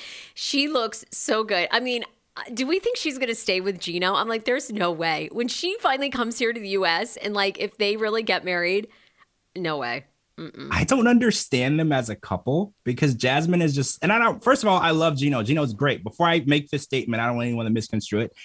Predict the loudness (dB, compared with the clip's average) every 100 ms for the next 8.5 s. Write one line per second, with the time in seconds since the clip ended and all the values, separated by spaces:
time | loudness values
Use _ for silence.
0 | 2 4 6 6 4 2 2 2 0 -8
1 | -6 -4 0 2 4 4 4 2 2 2
2 | 2 2 2 2 0 0 0 0 0 0
3 | -2 -4 0 0 2 0 -4 -4 0 2
4 | 4 2 2 0 0 0 2 2 2 2
5 | 0 -2 0 0 2 2 2 0 -2 2
6 | 4 4 2 -2 _ 0 4 4 2 -2
7 | -2 -2 -4 -2 -2 0 0 2 4 4
8 | 4 2 0 -2